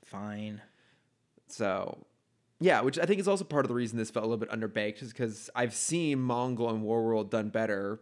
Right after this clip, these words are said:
Speaker 2: more recently, obviously.
Speaker 1: Yeah.
Speaker 2: But this only made this episode just feel that much more like a, um, a Gladiator ripoff.
Speaker 1: Mm-hmm. But we also know that Mongol's gonna come back in a much better episode.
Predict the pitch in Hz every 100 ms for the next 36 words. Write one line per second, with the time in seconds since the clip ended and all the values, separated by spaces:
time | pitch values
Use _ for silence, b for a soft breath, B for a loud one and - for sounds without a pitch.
0 | - 131 117 107 110 110 73 95 87 85
1 | 87 92 - 95 107 123 104 - - -
2 | 139 - 127 156 156 156 151 147 131 123
3 | 123 123 120 110 110 113 107 113 101 107
4 | - 104 101 98 101 - 101 98 - 98
5 | 98 101 98 92 95 101 113 107 98 98
6 | - - 135 123 - - - - - -
7 | - - 123 104 - b - 151 185 190
8 | - 156 143 135 123 123 117 127 127 123
9 | 120 120 117 113 110 110 107 110 113 110
10 | - 104 98 98 107 107 101 104